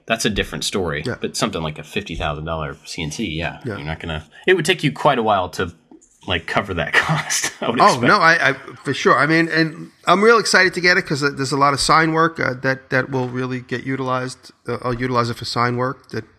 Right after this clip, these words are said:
Speaker 2: I mean, I have a potential deal with, with an advertiser that wants me to make twenty signs. And my agent's like, "That's crazy, isn't it?" I'm like, "Well, the value is," 'cause we were gonna trade part of a value for a big object. And, uh,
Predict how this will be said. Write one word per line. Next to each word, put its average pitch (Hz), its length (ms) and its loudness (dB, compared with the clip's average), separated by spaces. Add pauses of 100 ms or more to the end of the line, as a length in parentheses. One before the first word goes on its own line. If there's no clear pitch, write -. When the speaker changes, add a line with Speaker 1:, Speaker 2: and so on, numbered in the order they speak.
(120)
Speaker 2:
I - 40 -20 (400)
mean, 143 160 4
I - 20 6
have 160 120 4
a 131 40 -6
potential 151 420 0
deal 147 220 2
with, 143 240 -2
with 127 220 -4
an 123 100 0
advertiser 131 520 0
that 120 100 -4
wants 120 220 -6
me 127 80 -2
to 120 40 -4
make 110 220 -8 (720)
twenty 160 360 4
signs. 127 760 2 (360)
And 123 140 -4
my 120 120 2
agent's 127 320 -2
like, 104 160 -6 (120)
"That's 143 180 -10
crazy, 139 460 -2
isn't 123 220 -4
it?" 175 200 -6
I'm 123 120 -4
like, 139 160 -6 (100)
"Well, 208 460 -6
the 160 100 -6
value 160 400 0
is," 120 220 -6 (160)
'cause - 160 -8
we 131 80 -6
were 120 60 -6
gonna 117 180 -4
trade 110 360 -4
part 110 200 -2
of 107 40 -6
a 107 60 -8
value 104 300 -4
for 101 180 -8
a 104 60 -6
big 107 240 -8
object. 104 400 -6 (680)
And, 120 320 0
uh, 113 280 -2